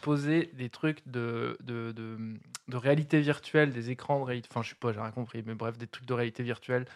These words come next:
dans une, dans un, dans un hôtel et du coup, c'était au deuxième étage et les marches, c'était des, comme dans les hôtels de fous hyper luxueux, c'est-à-dire, euh, la marche, elle fait vingt mètres, quoi.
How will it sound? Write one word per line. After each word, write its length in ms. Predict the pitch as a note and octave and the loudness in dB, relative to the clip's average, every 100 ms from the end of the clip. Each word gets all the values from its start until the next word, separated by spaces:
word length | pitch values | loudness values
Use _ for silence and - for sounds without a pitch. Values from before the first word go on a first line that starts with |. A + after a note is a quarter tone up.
| - - - | -20 -10 -2
dans 100 | B2+ | 0
une, 200 | B2+ B2+ | 0 -2
dans 220 | C3 B2 | -2 0
un, 200 | A#2+ A#2 - - _ - | -2 -2 -8 -20 _ -8
dans 220 | C3+ B2 | -4 0
un 120 | B2+ | 0
hôtel 440 | C3 B2+ B2+ B2+ B2 | 0 0 0 0 -2
et 140 | - A#2 | -8 -8
du 120 | A#2 | -8
coup, 160 | - C#3 | -6 -6
c'était 260 | - A2+ | -6 -6
au 60 | A2+ | -8
deuxième 300 | A#2 B2 B2 | -4 -4 -2
étage 420 | A#2 B2 B2 B2 _ | 0 2 2 -2 _
et 320 | A#2 A2 A2 G#2 _ _ | -10 -8 -8 -12 _ _
les 140 | A#2 | -4
marches, 340 | A#2 B2+ B2+ - | 2 2 2 -2
c'était 300 | A#2+ - A2+ | -6 -6 -6
des, 500 | A2+ A2 G#2+ G#2 G#2 _ _ - | -6 -6 -6 -8 -10 _ _ -8
comme 160 | B2 | -4
dans 100 | B2 | 0
les 180 | A#2+ A#2 | 0 -2
hôtels 460 | A#2+ - B2 A#2 G#2+ | -4 -2 0 0 -4
de 120 | A2 | -6
fous 260 | G#2 - B2+ | -12 -10 -6
hyper 300 | A2+ B2 A2 | -4 -2 -4
luxueux, 340 | A2+ - C3+ | -6 -6 -4
c'est-à-dire, 360 | B2 A#2+ A2+ G#2+ | -2 -2 -2 -2
euh, 180 | G#2+ G#2+ - _ _ - | -4 -8 -12 _ _ -6
la 100 | A2+ | 0
marche, 320 | B2+ C#3+ - | 4 4 2
elle 60 | B2+ | -2
fait 120 | B2 | -4
vingt 140 | A#2 | -4
mètres, 240 | A#2+ B2 - | -2 -4 -8
quoi. 140 | G#2+ | -20